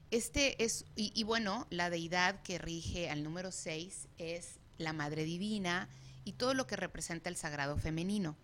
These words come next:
Entonces, imagínense que ahorita nosotros, este es el contexto del año, estamos llegando al cierre,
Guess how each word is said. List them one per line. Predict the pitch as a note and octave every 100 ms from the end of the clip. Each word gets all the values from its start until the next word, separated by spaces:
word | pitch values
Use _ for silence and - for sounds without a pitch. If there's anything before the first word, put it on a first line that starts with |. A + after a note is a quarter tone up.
| - - - -
Entonces, | - A3 G#3+
imagínense | A#3 A3+ C#4+ D#4+ F#4 E4
que | - A3
ahorita | G3+ G3 A#3
nosotros, | G#3 - D#3 D#3 D#3+ - - - - - -
este | A#3+ B3 D4
es | C4+
el | C#4
contexto | - F#3 E3+ D#3 - F3+
del | D#3+ D3
año, | C#3 C#3 D3 - - - -
estamos | - - A#3+ C#4
llegando | A#3+ G3+ F3+ F3 F3 F#3 -
al | E3+ E3
cierre, | - A3 A3+ A3 A3+ A3